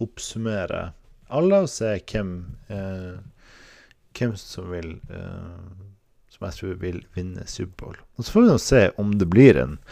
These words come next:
en, en, ehm, fotballsesong i år. Det vet vi jo ikke, eh, på grunn av coviden.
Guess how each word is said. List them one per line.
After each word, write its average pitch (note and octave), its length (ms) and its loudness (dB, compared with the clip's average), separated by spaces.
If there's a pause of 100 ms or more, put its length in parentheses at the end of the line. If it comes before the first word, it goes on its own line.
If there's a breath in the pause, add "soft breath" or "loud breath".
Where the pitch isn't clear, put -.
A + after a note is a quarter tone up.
(380 loud breath)
en, F2+ 220 -4 (340)
en, F2+ 260 -6 (200)
ehm, D#2+ 280 -10 (220)
fotballsesong G2+ 920 -2
i E2 40 -12
år. F2 200 -12 (1080)
Det C3 140 0
vet G3 220 4
vi B1 80 -4
jo - 80 -12
ikke, C#2 200 -10 (240)
eh, G2+ 160 -6
på F#2 160 -2
grunn F#2 140 -2
av F#2 100 -6
coviden. F#2+ 440 2